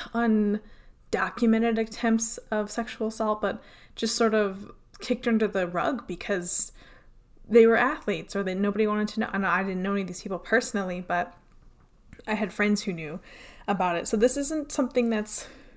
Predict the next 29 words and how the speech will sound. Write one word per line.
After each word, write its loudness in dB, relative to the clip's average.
it's 0
not 2
fantastical. 0
It's, -6
it's 4
not 4
like 0
I 4
Spit 4
on 2
Your 2
Grave 2
either. 2
It's -4
just, -8
it's -2
something -2
to, -6
which 0
is -2
another 0
revenge -6
film -8
if -10
nobody -8
knows -8
what -6
that -4
is. -8